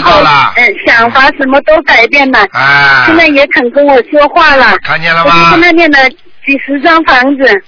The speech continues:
Speaker 1: 你想一想。
Speaker 2: 特别好，特别好。
Speaker 1: 老妈妈，你想一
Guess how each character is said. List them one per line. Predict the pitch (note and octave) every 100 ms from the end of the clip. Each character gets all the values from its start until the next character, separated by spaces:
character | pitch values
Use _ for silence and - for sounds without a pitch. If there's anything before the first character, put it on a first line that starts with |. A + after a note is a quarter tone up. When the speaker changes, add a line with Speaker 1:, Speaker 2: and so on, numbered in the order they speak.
| -
Speaker 1:
你 | F#3
想 | A3+ A3+ A3+ -
一 |
想。 | G4+
Speaker 2:
特 |
别 | E4+
好， | - E4 C#4
特 | E4 E4+
别 | E4
好。 | F4+ - - -
Speaker 1:
老 | G3
妈 | A3 C4+
妈， | C#4 C4+
你 | B3+
想 | E4+ E4 A3
一 | A#3+